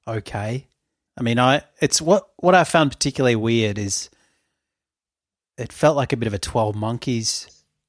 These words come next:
weird sort of time loop when I reached an age where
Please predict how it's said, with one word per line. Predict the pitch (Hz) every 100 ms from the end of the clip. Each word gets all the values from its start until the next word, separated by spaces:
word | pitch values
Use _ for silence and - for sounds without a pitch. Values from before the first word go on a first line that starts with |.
| _
weird | 131 123 123 117 107 -
sort | - 113
of | 107 -
time | - 110 120 113
loop | 104 101 -
when | 107
I | 107
reached | 104 120 131 -
an | 123 113
age | 113 113 110 -
where | 113 107 107